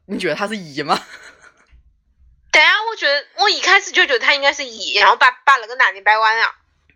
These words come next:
Speaker 1: 我以为是他用他的很小时候的妻子把他掰弯了。天哪，我们都在想什么？这都是妇女感考虑的问题，好吗？
Speaker 2: <laughs> 而且声明啊，这是我，这是我看的第一部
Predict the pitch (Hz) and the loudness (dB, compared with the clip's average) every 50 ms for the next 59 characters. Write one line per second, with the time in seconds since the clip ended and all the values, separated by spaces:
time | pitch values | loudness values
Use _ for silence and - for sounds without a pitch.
0 | _ _ _ _ _ _ _ _ _ _ _ - - 156 180 185 170 151 135 131 | _ _ _ _ _ _ _ _ _ _ _ -12 -8 -6 -4 -4 -4 -6 -8 -10
1 | - 147 175 165 160 151 131 143 - 165 160 220 208 156 147 139 135 139 - 165 | -12 -8 -6 -6 -6 -6 -8 -8 -6 -6 -6 -6 -6 -8 -8 -8 -8 -10 -12 -10
2 | 156 - - 151 143 - - 131 135 143 139 - - - 143 147 143 156 147 135 | -8 -6 -6 -6 -8 -8 -12 -16 -12 -8 -8 -8 -6 -8 -10 -12 -14 -14 -12 -10
3 | 139 139 143 - - 170 196 214 - - - - - - - _ _ _ _ _ | -10 -10 -10 -6 -4 -6 -6 -6 -8 -16 -20 -20 -20 -20 -20 _ _ _ _ _
4 | _ _ _ _ _ _ _ _ - - - 156 143 151 151 151 151 151 160 165 | _ _ _ _ _ _ _ _ -16 -12 -10 -10 -10 -10 -10 -12 -12 -10 -10 -8
5 | 160 156 160 - - 160 143 143 147 151 131 127 - - - - - - - 220 | -8 -8 -8 -8 -10 -10 -10 -10 -12 -16 -18 -18 -20 -20 -20 -20 -18 -10 -6 -2
6 | 214 226 233 277 294 - - 269 254 247 247 247 247 247 262 269 269 - - 254 | 0 0 0 0 -2 -6 -6 -8 -6 -4 -4 -2 0 2 0 0 0 0 0 2
7 | 247 233 233 233 254 247 233 214 - 831 - - 262 214 214 226 226 226 226 240 | 2 0 -2 -4 -4 -2 -2 0 2 2 0 0 -2 -6 -2 -2 -2 -2 -2 -2
8 | 247 247 - _ _ - - - - _ _ _ _ _ _ _ _ _ _ _ | -4 -4 -4 _ _ -4 -4 -4 -4 _ _ _ _ _ _ _ _ _ _ _
9 | _ _ _ _ _ _ - - - - - - - 311 247 190 - - - - | _ _ _ _ _ _ 0 0 2 2 2 2 2 2 -2 -4 -6 -6 0 2
10 | 370 359 339 285 214 294 196 - 220 220 294 285 269 247 233 - - _ _ _ | 2 2 2 0 -4 -2 -2 -2 -4 -2 -2 0 2 2 2 0 -4 _ _ _
11 | _ _ _ _ _ _ _ _ - - 220 233 285 226 202 - 233 262 269 262 | _ _ _ _ _ _ _ _ -6 -6 -4 0 2 2 2 2 2 0 -2 -4
12 | - - 320 - 403 262 214 185 175 160 170 170 170 196 226 - | -6 -6 -6 -6 -6 -8 -8 -8 -8 -6 -4 -2 0 2 2 0